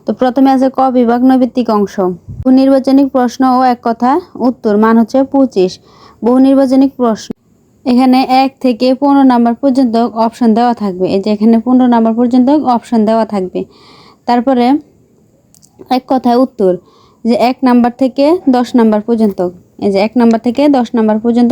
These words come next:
কোনো অপশন থাকবে না, পূর্ণমান থাকবে এক করে দশটা দশ নাম্বার। এক কথায় উত্তর। তারপর হচ্ছে খ বিভাগ সংক্ষিপ্ত প্রশ্নের উত্তর লেখো। সকল প্রশ্নের উত্তর লিখতে হবে। এখানে এক থেকে দশটা প্রশ্ন থাকবে,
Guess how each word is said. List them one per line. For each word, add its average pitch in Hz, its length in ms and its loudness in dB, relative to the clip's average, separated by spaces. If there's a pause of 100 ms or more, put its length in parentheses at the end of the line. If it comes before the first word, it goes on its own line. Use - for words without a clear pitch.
(100)
কোনো 240 120 0 (120)
অপশন 262 240 -2 (100)
থাকবে 240 240 0
না, 254 120 2 (140)
পূর্ণমান 254 400 2
থাকবে 226 220 -2 (140)
এক 240 80 -6 (120)
করে 254 160 2 (380)
দশটা 226 280 -2 (100)
দশ 226 120 -2 (100)
নাম্বার। 180 240 -2 (1300)
এক 220 160 -2 (120)
কথায় 247 340 -2 (220)
উত্তর। 185 300 -2 (1500)
তারপর 247 280 0
হচ্ছে 285 200 0 (220)
খ - 20 -16 (240)
বিভাগ 208 240 0 (100)
সংক্ষিপ্ত 233 400 0 (120)
প্রশ্নের 262 400 0 (100)
উত্তর 269 300 -2
লেখো। 202 240 -2 (540)
সকল 240 260 0 (100)
প্রশ্নের 269 400 0
উত্তর 277 180 -2 (120)
লিখতে 240 240 -4
হবে। 196 300 0 (460)
এখানে 247 200 2 (120)
এক 269 160 -4
থেকে 262 220 0 (200)
দশটা 247 300 -2
প্রশ্ন 254 400 -4
থাকবে, 214 360 -2